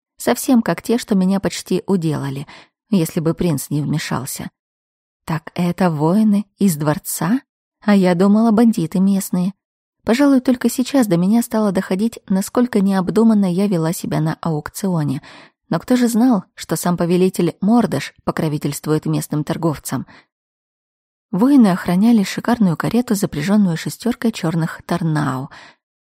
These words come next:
«Это за нами, так понимаю?» Сама удивилась, как изменился мой голос. Задрожал, стал таким тихим. Эта метаморфоза не укрылась от принца. Он остановился и внимательно посмотрел на меня. «Что с тобой?»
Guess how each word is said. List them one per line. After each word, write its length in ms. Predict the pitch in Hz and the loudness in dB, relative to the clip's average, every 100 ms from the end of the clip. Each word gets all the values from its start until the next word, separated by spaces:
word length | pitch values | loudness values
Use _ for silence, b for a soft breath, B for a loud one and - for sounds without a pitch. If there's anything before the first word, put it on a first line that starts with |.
| _ _ _ - | _ _ _ -2
«Это 300 | 202 - 202 | -2 0 0
за 180 | 208 | 2
нами, 320 | 190 269 330 226 | 4 4 4 2
так 200 | 156 - | 0 -2
понимаю?» 540 | 170 180 175 156 156 - _ _ _ _ _ _ _ | 0 2 2 0 -2 -6 _ _ _ _ _ _ _
Сама 360 | - 208 233 214 | -4 2 4 4
удивилась, 540 | 170 151 160 151 - - | 2 -2 -2 -2 -6 -8
как 180 | 180 180 | -6 -4
изменился 600 | 151 160 165 156 - 170 | -2 0 0 -2 -4 -2
мой 140 | 175 | -2
голос. 420 | 156 160 151 - - _ - | 0 -2 -2 -8 -14 _ -6
Задрожал, 800 | 180 156 175 147 160 160 185 160 | -2 0 0 -2 -2 -2 -2 -6
стал 280 | - 196 | -6 -6
таким 340 | 196 170 185 143 | -4 -4 -2 -4
тихим. 500 | - 190 214 160 - B B B _ _ - | -4 -4 -2 -4 -6 B B B _ _ -4
Эта 220 | 190 233 | 0 4
метаморфоза 720 | 254 262 262 262 - 269 254 | 4 4 2 2 0 0 4
не 160 | 247 269 | 6 6
укрылась 480 | - 180 175 196 | 2 -2 -2 -4
от 140 | 226 - | -6 -4
принца. 480 | 185 156 135 139 156 _ - | -4 -4 -4 -8 -10 _ -2
Он 100 | 196 | 0
остановился 640 | 165 - 165 160 233 - 160 | 0 -2 -2 0 0 0 -2
и 60 | |
внимательно 520 | 156 165 208 226 202 190 | 0 0 -2 0 -2 -2
посмотрел 540 | - 202 - 180 143 | -2 -2 -2 0 0
на 80 | 139 | 0
меня. 340 | 135 131 - _ _ _ _ _ - | -2 -4 -8 _ _ _ _ _ -18
«Что 340 | - - 190 | -8 0 0
с 80 | - | 0
тобой?» 400 | 127 135 139 | -6 -4 -6